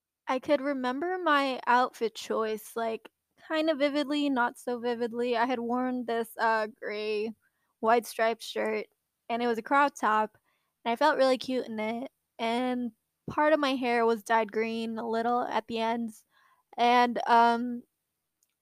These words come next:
yeah, I felt really cool for some reason <laughs> that I had gone to this concert and everything.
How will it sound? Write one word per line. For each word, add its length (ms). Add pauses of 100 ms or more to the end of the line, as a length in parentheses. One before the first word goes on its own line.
(260)
yeah, 260
I 120
felt 240
really 220
cool 380
for 200
some 260
reason 460
<laughs> 380
that 120
I 80
had 220
gone 380
to 100
this 180
concert 580 (520)
and 100
everything. 680